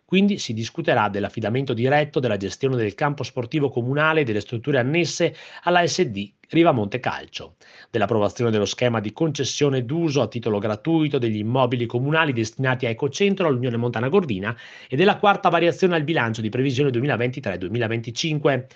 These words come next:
Sempre mercoledì scade il termine per l'invio delle manifestazioni di interesse per partecipare al successivo bando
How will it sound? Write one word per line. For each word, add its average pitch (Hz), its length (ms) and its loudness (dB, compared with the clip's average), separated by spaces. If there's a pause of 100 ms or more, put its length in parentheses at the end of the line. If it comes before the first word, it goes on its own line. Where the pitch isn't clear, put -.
(300)
Sempre 185 380 2
mercoledì 160 520 2
scade 160 380 0
il 98 220 -2
termine 143 480 2
per 98 160 -4
l'invio 101 380 0
delle 107 200 2
manifestazioni 139 720 -2
di 127 80 -2
interesse 139 580 2
per 113 120 -6
partecipare 117 640 -2
al 117 60 2
successivo 139 520 -4
bando 156 500 2